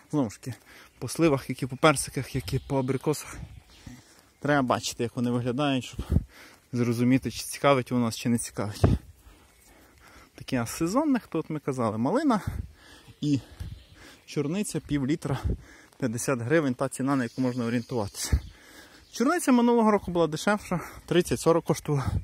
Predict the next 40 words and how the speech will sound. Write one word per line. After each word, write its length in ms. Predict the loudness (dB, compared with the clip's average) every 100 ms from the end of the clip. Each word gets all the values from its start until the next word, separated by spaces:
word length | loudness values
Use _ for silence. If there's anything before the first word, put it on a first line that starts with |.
| -6 -18 -20 -16 -2
Малина, 340 | 2 4 4
мені 160 | 4 4
здається, 260 | 4 0 2
ще 120 | 2
дешевше 380 | 2 -4 -4 -2
була 180 | 0
минулого 320 | 2 2 2 0
року, 180 | -2
двадцять, 360 | 2 2 2 0
двадцять 240 | 0 0
п'ять 160 | 2 2
такий 240 | 0 -8
час 160 | -2 0
коштувала. 480 | 0 -2 -2 -2 -2 -4 -6 -18 -20 -20 -20 -20 -20 _ _
Може, 200 | -8 -6
було 300 | -2 0 0 0 -2
зв'язано 440 | 2 2 4 2 0
з 60 |
тим, 160 | 2 2
що 160 | 2 -4 -4 -8 -10 -20 -20 -20 -20 -20 _ 2
посушлива 560 | 2 4 2 6 6
погода 360 | 6 4 4 6
була, 220 | 6 4
тому 200 | 4 2
малина 340 | 4 4 4 2
така 180 | 2
дорога, 380 | 2 4 2 2
бо 140 | 2 4 4 2 -4 -14 -20 -20 -20 -16 -2
малина 400 | 0 2 4 4
отут 240 | 4 0
трошки 320 | -2 -2 0
на 100 | 2
городі 380 | 4 4 4 4
або 160 | 4 4
в 60 |
лісі, 220 | 2 0 -4
то 100 | -4
що 120 | -2
я 40 |
бачу, 260 | -2 -4